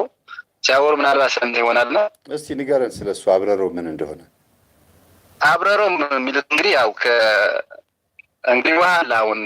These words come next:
Speaker 1: just አንድ ቦታ ላይ የተቀመጠ ውሃ አለና
Speaker 2: እም።
Speaker 1: እዛ ውሃ ላይ የሚኖር እንደሆነ ነው የተናገሩት። እዛ አካባቢ ነው የሚኖሩ ሰዎች የሚያዩት እንደ፣ እንደ መልአክ ነው። ምንድን ነው ብሎ ሲጠየቁ አሁን ልጁ ሲጠይቃቸው እንዴ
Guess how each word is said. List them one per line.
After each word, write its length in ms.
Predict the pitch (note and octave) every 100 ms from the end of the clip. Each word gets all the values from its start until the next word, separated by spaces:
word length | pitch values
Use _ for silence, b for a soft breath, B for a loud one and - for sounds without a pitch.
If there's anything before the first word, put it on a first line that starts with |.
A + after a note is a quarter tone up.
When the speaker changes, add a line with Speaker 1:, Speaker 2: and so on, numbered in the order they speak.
| G#2+ G#2
Speaker 1:
just 280 | A2 - - -
አንድ 160 | B2 B2+
ቦታ 140 | C3
ላይ 140 | B2+ A#2+
የተቀመጠ 380 | A#2+ A#2+ A#2+ A#2
ውሃ 140 | A2
አለና 260 | A2 B2+ D3+ D4 _ _ _ _
Speaker 2:
እም። 200 | F#2+ F2 - _ _ _ _ _ _ _ _ _ _ -
Speaker 1:
እዛ 220 | - C3 D#3
ውሃ 160 | D#3+ E3
ላይ 140 | D3+ C#3+
የሚኖር 300 | C#3 C3+ C3
እንደሆነ 260 | B2+ C3 C3+
ነው 120 | B2
የተናገሩት። 560 | A2+ A#2 G#2+ G#2+ C3 - - B2
እዛ 200 | A#2 A#2 B2 A2+
አካባቢ 340 | A2 B2+ A#2 A#2+
ነው 140 | B2 B2+
የሚኖሩ 380 | - C3+ C#3 C3+
ሰዎች 240 | D#3 G3 - _ _ -
የሚያዩት 560 | B2+ D3+ D#3+ G3+ B3+ -
እንደ፣ 160 | C3+ D3 C3 B2+
እንደ 160 | C#3+ D3
መልአክ 280 | D3 B2 A2+
ነው። 120 | G2 _ _ _ _ _ _ _ _ _ _ _ _ _ -
ምንድን 340 | - F#3+ G#3
ነው 100 | G3+
ብሎ 120 | F3 -
ሲጠየቁ 440 | E3 - D3+ D3+ E3+
አሁን 200 | C#3+ B2+
ልጁ 140 | A#2+ A#2+
ሲጠይቃቸው 560 | - C3+ B2 C3 - D#4+ - _ _ -
እንዴ 240 | A#2